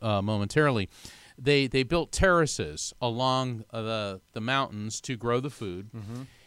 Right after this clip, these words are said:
Speaker 1: It appears that it was populated mainly by women who were, um, virgins dedicated to the god of the sun. And,
Speaker 2: Hmm.
Speaker 1: um, the Inca, who was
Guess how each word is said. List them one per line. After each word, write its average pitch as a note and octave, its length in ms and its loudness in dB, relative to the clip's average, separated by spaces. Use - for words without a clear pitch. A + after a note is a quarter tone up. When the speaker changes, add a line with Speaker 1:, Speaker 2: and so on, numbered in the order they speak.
Speaker 1:
It D#3 120 4
appears G#3 440 4
that E3 100 6
it D3 60 6
was C3+ 120 2
populated C3 720 0
mainly C#3+ 480 0
by A#2+ 460 2
women A2+ 480 -2
who A#2 340 0
were, G#2+ 540 2
um, G#2 360 -2
virgins A#2+ 920 -2
dedicated A2+ 680 0
to - 100 -8
the G#2 100 -4
god G#2 320 2
of F2 80 -4
the F#2 80 -8
sun. F#2 560 -2
And, B2+ 380 2
Speaker 2:
Hmm. A#2 60 0
Speaker 1:
um, A2 380 2
the A#2+ 120 0
Inca, A#2+ 560 4
who B2+ 180 2
was A2 540 0